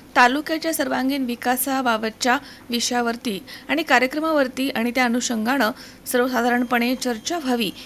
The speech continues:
या उद्देशानं तुळशीदास मंगल कार्यालय श्रीगोंदा इथे आम सभा दोन हजार पंचवीस आयोजित करण्यात आली होती. कार्यक्रमाच्या अध्यक्षस्थानी आमदार विक्रम पाचपुते हे होते,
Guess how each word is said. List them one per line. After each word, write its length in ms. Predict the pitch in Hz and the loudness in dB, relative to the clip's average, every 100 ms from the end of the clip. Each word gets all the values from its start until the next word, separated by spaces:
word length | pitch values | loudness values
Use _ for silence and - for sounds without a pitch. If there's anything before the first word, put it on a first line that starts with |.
| - | -2
या 100 | 269 | 0
उद्देशानं 480 | 285 254 359 359 349 330 | 0 0 -2 -2 -4 -2
तुळशीदास 500 | 269 311 320 339 294 | -2 -2 -2 -2 -2
मंगल 260 | 262 262 | 0 0
कार्यालय 440 | 269 233 226 233 254 | 2 4 4 2 0
श्रीगोंदा 540 | 254 233 269 294 196 - - - - | 0 0 0 4 2 2 -8 -12 -2
इथे 360 | 254 262 262 - | 0 0 0 0
आम 220 | 277 370 | 0 0
सभा 340 | - 277 269 302 - | 0 0 0 -2 -4
दोन 180 | 233 240 | -2 0
हजार 200 | 247 262 | 0 -2
पंचवीस 580 | 269 240 220 269 233 - - - - | -2 -2 -2 0 0 -2 -6 -10 0
आयोजित 440 | 240 254 269 285 285 | 2 2 0 -4 -2
करण्यात 360 | 254 233 226 220 | 0 2 0 0
आली 140 | 208 | 0
होती. 240 | 226 208 - - - - - - - | -2 -2 -6 -10 -20 -20 -20 -8 0
कार्यक्रमाच्या 580 | 302 320 359 359 370 359 | 0 2 -2 -2 -2 -2
अध्यक्षस्थानी 800 | 285 311 320 311 - 294 277 | -2 -2 -2 -2 -2 0 0
आमदार 420 | 294 240 240 254 254 | 2 0 2 2 0
विक्रम 360 | 247 233 262 | -2 -2 0
पाचपुते 520 | 269 214 - - 269 | 2 0 0 -4 -2
हे 140 | 277 285 | 0 2
होते, 400 | 269 240 302 | 0 0 -4